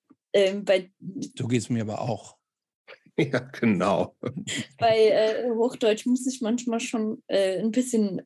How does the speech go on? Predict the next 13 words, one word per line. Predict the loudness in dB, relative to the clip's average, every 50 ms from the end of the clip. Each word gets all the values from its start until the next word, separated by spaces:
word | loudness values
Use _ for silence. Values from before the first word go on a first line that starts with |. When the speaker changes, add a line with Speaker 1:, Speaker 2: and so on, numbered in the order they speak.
| -6
Speaker 1:
umdenken, | 2 4 4 4 4 2 0 0 0 -4 -2 0
weil | 0 0 0
wir | 0 -2 -4
haben | -4 -2 -2 -2
Speaker 3:
Mhm. | 0 0 0
Speaker 1:
halt | 0 -2 -2 -4 _ _ _ -20 -20 -20 -20 -14 -8
auf | -8 -6
Schweizerdeutsch | -2 0 0 0 0 0 2 2 2 0 0 -4
doch | -6 -4 -2
eine, | -2 -2 -2 -2
äh, | -2 0 0 0 -2 -2
andere | -4 -4 -4 -2 -2 -2 -2
Satzstellung | -2 -2 -4 -4 -4 -4 -10 -4 -2 -2 -2 0 -4 -4 -6 -8